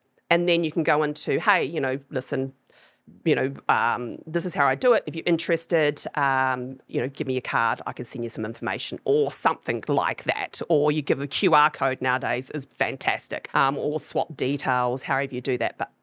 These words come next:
um, go in with a strategy, right? So who you are,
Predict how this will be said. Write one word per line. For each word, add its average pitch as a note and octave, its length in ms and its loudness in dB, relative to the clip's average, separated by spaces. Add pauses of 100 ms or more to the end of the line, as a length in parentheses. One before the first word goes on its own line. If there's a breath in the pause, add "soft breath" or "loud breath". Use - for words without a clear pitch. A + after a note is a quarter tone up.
um, A#2+ 320 -4 (220)
go D#3 220 4
in D3 120 2
with C#3 140 -2
a B2+ 60 -4
strategy, A#2+ 680 -4
right? A#2 380 -2
So F#2+ 380 -4 (560 soft breath)
who A3+ 100 6
you A#3 240 6
are, F3+ 380 6